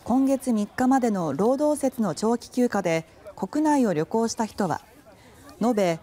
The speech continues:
二億七千四百万人と、去年の一点七倍に増えました。コロナ前の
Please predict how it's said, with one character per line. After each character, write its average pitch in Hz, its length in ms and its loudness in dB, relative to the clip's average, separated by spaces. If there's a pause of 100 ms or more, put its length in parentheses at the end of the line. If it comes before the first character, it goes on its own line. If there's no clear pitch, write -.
(280)
二 233 160 4
億 247 300 2
七 202 260 0
千 269 300 2
四 208 180 2
百 285 240 -2
万 277 220 4
人 190 120 0
と、 - 220 -6 (560)
去 285 140 0
年 294 240 2
の 175 180 -4 (240)
一 - 300 -8
点 214 240 -2
七 185 240 -2
倍 254 200 0
に 226 140 -2
増 - 160 -8
え 208 80 -2
ま 202 140 0
し - 80 -6
た。 - 160 -8 (1300)
コ 226 120 -2
ロ 254 100 4
ナ 269 140 4
前 254 220 4
の 175 260 -2